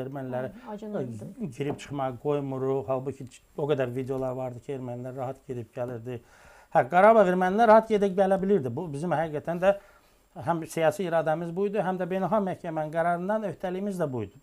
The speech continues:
Speaker 1: Qarabağ erməniləri üçün yol açıq idi. Amma Ermənistandan başqalarının gəlməyinə biz niyə yol açıq saxlamalıydıq ki? Ermənistan vətəndaşı niyə açıq gəlib gedə bilsin? Fransa və yaxud başqa ölkədən vətəndaş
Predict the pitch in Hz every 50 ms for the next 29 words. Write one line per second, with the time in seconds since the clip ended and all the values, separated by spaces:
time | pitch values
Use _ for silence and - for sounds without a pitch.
0 | _ - 160 156 185 202 202 196 165 170 156 156 151 143 143 143 151 165 170 -
1 | 247 226 214 220 208 190 151 - 233 165 131 107 - - _ _ _ _ _ _
2 | _ _ _ _ _ _ _ _ _ _ _ _ _ 208 185 185 190 180 - -
3 | 202 175 175 180 175 175 165 - - - 185 190 202 226 254 254 202 160 151 156
4 | 151 147 - - - 165 160 160 156 165 190 233 220 180 160 147 135 131 131 131
5 | 135 139 156 170 160 156 143 147 160 165 190 226 240 220 156 117 - - - -
6 | 160 123 - 131 117 113 117 117 117 110 113 120 - - _ _ - _ _ _
7 | _ _ _ _ _ _ _ _ - 156 156 160 165 127 170 180 175 165 165 143
8 | 156 160 156 156 - - 165 160 180 202 190 - - - 147 131 127 - _ 139
9 | 127 123 117 123 117 95 - - 123 110 98 _ 165 165 160 151 156 151 135 135
10 | 143 139 123 139 135 139 147 - - - 156 147 135 120 - 139 127 120 131 131
11 | 131 127 120 - 143 135 131 131 120